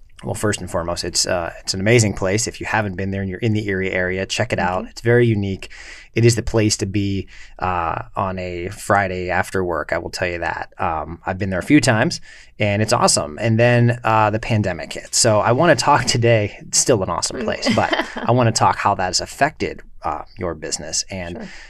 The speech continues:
Speaker 1: uh, I feel like every time I have opened up Facebook or Instagram, I have seen a Room thirty-three trying new things, um, you know, almost like you guys never really missed a beat. So I wanna talk about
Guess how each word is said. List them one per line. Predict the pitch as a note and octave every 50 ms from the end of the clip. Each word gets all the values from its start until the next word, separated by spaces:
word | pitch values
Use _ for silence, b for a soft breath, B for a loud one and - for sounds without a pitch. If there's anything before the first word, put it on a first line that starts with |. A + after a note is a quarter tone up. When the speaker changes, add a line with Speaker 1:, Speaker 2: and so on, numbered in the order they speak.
| B B -
Speaker 1:
uh, | - F2+ E2+ -
I | - A2
feel | - - C3
like | B2 A#2+ A2+ A#2+ - - _
every | - B2+ A#2+ B2+ A#2+
time | B2 - A#2+ G#2+ G#2 G2+ G2+ G2+ G2
I | - G2 F#2+ F#2+
have | F#2 G#2 G2 F#2 F2+ F2 - - -
opened | - A#2+ G#2+ - G#2+ G2
up | G2 F#2 F2+ -
Facebook | - - G#2+ G2+ G2+ - - - F#2+ F#2 -
or | - E2 -
Instagram, | G#2 F#2+ F#2 - - G2 F#2 F#2 F2 F2 E2+
I | E2 E2+
have | - F2+ E2
seen | - - - F#2 F2+ F2+ E2+
a | E2+
Room | F2+ F2+ F2+ F2
thirty-three | - F2+ E2+ F2 F2 - - F2+ E2+ E2+ E2+ E2+ E2+ B B B B B B B B B B B - -
trying | - - - G#2 G#2 G2+ G2+ G2+ F#2+ F2+
new | F2
things, | E2+ - - F#2 F2+ F2 F2 E2+ E2+ E2+ E2 - - - - -
um, | F#2+ F#2 F2 E2 E2 E2 E2 E2 - - - - - -
you | - C#3+
know, | A#2+ A2+
almost | G2+ G2+ G#2+ A2+ C3+ C#3+ E3 E3+ - -
like | C#3+ B2+ A#2+ B2+
you | A#2+
guys | A2+ A#2+ G#2+ A#2
never | A2+ G#2 G2 G2+
really | F#2+ G2 G2+ F#2+ F#2
missed | F2+ F2+ F2+ F2 - -
a | F2+
beat. | F2 F2+ E2+ E2+ -
So | - G#2+
I | F#2+
wanna | B2+ D#3+ F3 D#3
talk | - - C#3+ C3+ C3 -
about | - - G2 F#2+ F#2 F2+ - -